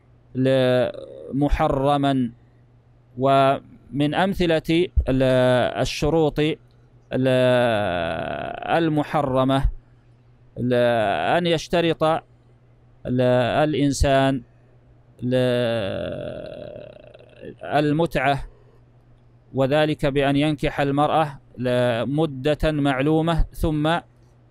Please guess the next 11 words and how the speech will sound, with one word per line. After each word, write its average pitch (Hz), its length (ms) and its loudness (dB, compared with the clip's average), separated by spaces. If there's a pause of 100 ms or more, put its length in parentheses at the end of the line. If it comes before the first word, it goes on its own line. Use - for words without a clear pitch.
ليطلقها، 135 1900 -2 (920)
فهذا 190 380 0
شرط 180 320 -2
محرم. 180 680 0 (2750)
وكذلك 175 640 0
اشتراط 165 800 0
التحليل، 160 760 -2 (1120)
وذلك 147 520 2
بأن 151 500 0 (720)
يشترط 139 640 0
ال-، 147 200 0